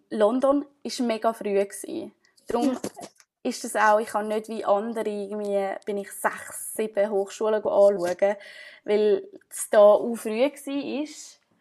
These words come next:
Speaker 1: Und ich habe dann auch, eine Dozentin ist dann per Zufall in der Schweiz gsi und habe sogar noch, äh, am Konzi Winterthur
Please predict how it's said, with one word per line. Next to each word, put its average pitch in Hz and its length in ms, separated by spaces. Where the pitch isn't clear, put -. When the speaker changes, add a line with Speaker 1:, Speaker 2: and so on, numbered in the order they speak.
Speaker 1:
Und 240 100
ich 247 120
habe 226 120
dann 254 120
auch, 214 320
eine 202 340
Dozentin 220 720
ist 214 160
dann 220 120
per 254 160
Zufall 247 500
in - 60
der - 80
Schweiz 254 340
gsi 381 140
und 247 160
habe 233 160
sogar 226 500
noch, 202 580
äh, 190 480
am 262 260
Konzi 233 440
Winterthur 233 640